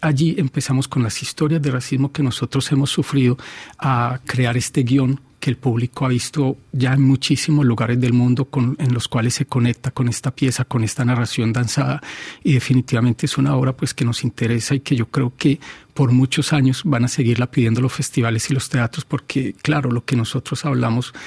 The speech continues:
en Colombia sobre el racismo existe en muchos otros países del mundo, entonces cada país va a querer ver esta puesta en escena para entrar en ese diálogo, en esa reflexión y poder tener esos momentos que todos necesitamos.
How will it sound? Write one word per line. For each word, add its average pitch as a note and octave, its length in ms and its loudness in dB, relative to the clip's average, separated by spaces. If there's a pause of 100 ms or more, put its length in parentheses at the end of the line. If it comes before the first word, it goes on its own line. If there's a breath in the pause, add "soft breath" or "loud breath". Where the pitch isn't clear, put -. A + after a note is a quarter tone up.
(340 loud breath)
en C#3 140 2
Colombia B2 560 2
sobre A#2 240 -2
el G#2+ 80 -4
racismo C3 640 -2
existe C#3 420 -4
en C3 80 4
muchos D3+ 400 0
otros C3 240 -6
países B2+ 400 -4
del B2+ 140 4
mundo, B2+ 340 4 (320 loud breath)
entonces - 440 -2
cada C#3 200 2
país B2+ 380 2
va B2+ 60 0
a - 60 -6
querer B2 200 0
ver B2 140 0
esta D3+ 200 -4
puesta - 320 -4
en B2+ 80 2
escena A#2+ 300 -2
para A#2+ 180 -2
entrar A2 240 -2
en A#2 140 0
ese B2+ 200 0
diálogo, B2 420 2
en A#2 80 0
esa A2 200 -4
reflexión A#2+ 720 -2 (320 loud breath)
y - 80 0
poder A2+ 300 0
tener B2 240 2
esos B2+ 240 0
momentos A2+ 480 -2
que C3+ 120 -4
todos A2+ 240 -2
necesitamos. - 800 -6